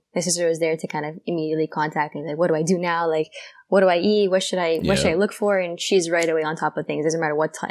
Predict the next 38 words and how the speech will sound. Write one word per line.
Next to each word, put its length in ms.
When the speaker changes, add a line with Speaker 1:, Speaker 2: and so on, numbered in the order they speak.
Speaker 1:
the 80
time 240
difference 400
is. 260
If 140
I 80
text 300
her, 80
I 40
know 180
she's 200
gonna 300
reply. 360
So, 300
um, 260
I 40
really 280
do 140
appreciate 440
her 100
for 140
that. 260
And 240
someone 640
definitely 360
who 100
I 80
look 200
up 180
to 400
in 220
the 60
sport 300
and 80
out 160
of 60
the 80
sport. 420